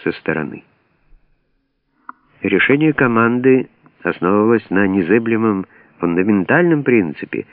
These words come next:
дети вправе высказать свои пожелания,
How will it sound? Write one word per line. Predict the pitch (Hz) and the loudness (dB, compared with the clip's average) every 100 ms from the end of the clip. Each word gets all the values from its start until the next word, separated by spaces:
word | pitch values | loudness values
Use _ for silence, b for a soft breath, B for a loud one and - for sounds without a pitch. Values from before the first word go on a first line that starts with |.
| B B B - _ - | B B B -20 _ -12
дети | 85 113 156 147 | -2 0 2 0
вправе | - 113 139 139 | -2 0 2 4
высказать | 113 131 - 120 113 - | 2 0 0 0 -2 -4
свои | 76 82 107 | -4 -2 -2
пожелания, | 104 87 80 127 127 78 | -2 -2 0 0 -2 -6